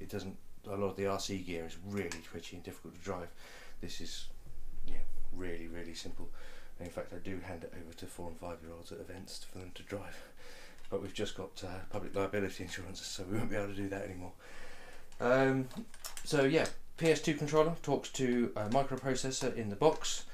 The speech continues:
That outputs certain information to the screen, so I get feedback from the droid as to what's going on, what's on and what's off,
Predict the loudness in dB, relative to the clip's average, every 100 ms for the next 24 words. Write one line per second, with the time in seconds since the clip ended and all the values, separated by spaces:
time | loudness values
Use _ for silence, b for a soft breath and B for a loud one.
0 | B B B B 0 2 2 0 -4 0
1 | 0 2 0 -2 0 0 2 -2 -4 -4
2 | -2 0 0 -2 -4 -4 -2 -4 -4 -4
3 | -2 0 0 0 0 0 -2 -4 2 2
4 | 2 -2 -12 -10 -6 -6 -4 -4 -2 -2
5 | 0 -2 0 0 0 -2 0 0 0